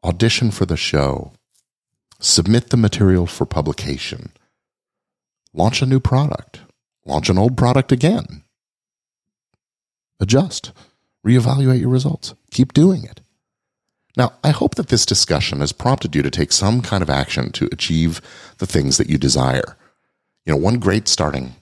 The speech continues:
step in all of that is to get yourself some help, some accountability,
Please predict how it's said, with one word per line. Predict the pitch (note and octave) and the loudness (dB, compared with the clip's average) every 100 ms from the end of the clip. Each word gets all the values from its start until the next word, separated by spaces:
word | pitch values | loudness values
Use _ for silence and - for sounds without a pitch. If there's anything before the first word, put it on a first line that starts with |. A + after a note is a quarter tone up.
| _ | _
step | - C#2+ - - - | -4 -4 -4 -10 -6
in | D2+ | -2
all | F#2 D#2 | 0 0
of | B1+ | -2
that | - G1+ - | -6 -8 -4
is | D2+ C#2+ | -2 -2
to | - C#2 | -2 -2
get | E2 - | -2 0
yourself | F#2+ G2+ - | 0 0 2
some | A2+ | 2
help, | A2+ G#3 - | 2 -2 -4
some | - F2 | -6 -6
accountability, | - - G2+ A#2 C#3 D#3+ - - | -8 -6 -2 0 0 0 -4 -8